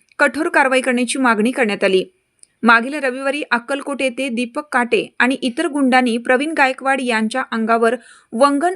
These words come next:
ओतून शिवीगाळ करत त्यांना गाडीतून बाहेर ओढलं आणि त्यांच्याशी हातापाई करत अमानुष हल्ला केला, असे निवेदनात म्हटलं आहे. प्रवीण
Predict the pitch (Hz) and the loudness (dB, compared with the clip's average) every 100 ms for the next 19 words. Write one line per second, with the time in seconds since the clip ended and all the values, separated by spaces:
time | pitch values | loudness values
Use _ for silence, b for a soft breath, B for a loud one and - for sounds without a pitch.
0 | - 262 269 294 294 254 247 262 254 240 | 0 0 0 -4 -2 0 2 2 2 0
1 | 185 - 254 254 254 233 247 294 302 285 | 0 -2 2 4 4 2 2 -4 -8 0
2 | 226 226 226 208 180 180 - _ _ b | 0 2 4 4 2 -4 -6 _ _ b
3 | 240 254 247 240 240 262 - 294 - 214 | -2 0 2 2 2 -2 -4 -4 -2 0
4 | 247 269 - 262 226 226 - 226 240 285 | 0 0 0 0 0 0 0 2 2 -2
5 | - 226 196 202 196 165 - _ b b | -2 0 0 2 0 0 -4 _ b b
6 | b 269 277 339 285 262 262 269 254 240 | b -2 -2 -4 -2 -2 0 -2 0 -2
7 | - 202 202 196 165 _ _ _ _ _ | 0 -2 0 -6 -8 _ _ _ _ _
8 | _ - 302 359 | _ 0 2 2